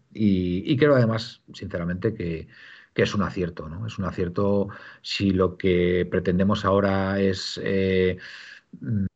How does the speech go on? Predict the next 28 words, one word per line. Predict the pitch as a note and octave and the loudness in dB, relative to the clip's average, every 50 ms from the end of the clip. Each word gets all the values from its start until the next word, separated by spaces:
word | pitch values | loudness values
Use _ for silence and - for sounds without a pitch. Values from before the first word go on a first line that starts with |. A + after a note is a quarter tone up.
| _ _ _ _ _ - | _ _ _ _ _ 0
aumentar | G#2+ G#2 G2 G2+ G2 G2 - G#2 G#2 | 2 4 4 4 4 4 2 2 2
las | G#2+ F#2 - | 2 0 0
probabilidades | - G#2+ G2 G2 G2 G2+ G2+ G#2 G2+ G2 E2+ | 2 4 4 4 4 4 2 2 2 0 0
de | F2 F2+ | -2 -2
que | G2 F#2 | 0 0
la | F#2 F2 | -2 0
portería | - F#2 F2 F2 F#2+ G2 F#2+ F#2 | -2 -4 -2 0 0 0 0 2
quede | F#2 F#2+ G2 | 2 0 0
a | G2 F#2 | 0 0
cero, | - A2+ A2 A2+ C3+ E3 E3+ - - | 0 0 2 2 0 0 -2 -8 -6
pues | - G2 F2+ F2 E2+ - | -4 -2 -2 -2 -4 -4
no | F#2+ F#2 F2+ | -4 -2 0
queda | F#2+ F#2 F2 E2 | 0 0 0 0
otra | E2+ F2 F#2 G#2 G#2 | 0 -2 -2 -4 -4
que, | G#2 F#2 F2 E2+ D#2 | -4 -4 -4 -6 -8
que, | D#2 E2 E2 D#2 D2+ D2 D2+ | -8 -10 -8 -8 -10 -12 -10
que | C#2 - E2 | -6 -6 -6
plantear | D2+ D#2+ D#2 D#2 - F2 E2 | -4 -4 -6 -4 -4 -4 -4
un | E2 D#2+ D2 | -4 -6 -6
cuatro | E2 D#2+ - - - | -8 -10 -10 -10 -14
cuatro | - - - E2 | -14 -10 -6 -2
dos. | F#2+ A#2 G#2 - - - _ _ _ _ _ | 0 0 0 -2 -6 -16 _ _ _ _ _
Entonces, | - D#2+ - F#2+ F#2 - - | -12 -6 -6 -6 -4 -2 -4
a | G2 - | 0 0
partir | - - A#2+ - A2 G2 | 0 0 0 0 0 2
de | G2 G2 | 2 2
ahí | F#2+ G#2 A#2 | 4 2 2
veremos, | A#2+ G#2+ G2+ F#2 G2+ G#2+ G2+ G#2 A2+ - - - - - | 2 4 4 6 6 6 4 2 0 -2 -4 -8 -12 -4